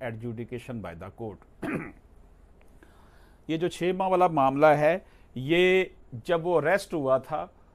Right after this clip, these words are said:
उस वक़्त से conclu-, अ, माना जाएगा,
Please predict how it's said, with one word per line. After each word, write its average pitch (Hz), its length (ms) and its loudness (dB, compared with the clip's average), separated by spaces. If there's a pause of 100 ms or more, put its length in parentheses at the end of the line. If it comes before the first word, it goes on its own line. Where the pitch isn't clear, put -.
(320)
उस 208 200 -8
वक़्त 165 320 -4
से 107 520 -10 (1300)
conclu-, 123 380 -10
अ, 117 220 -2 (160)
माना 110 280 -4
जाएगा, 135 500 -2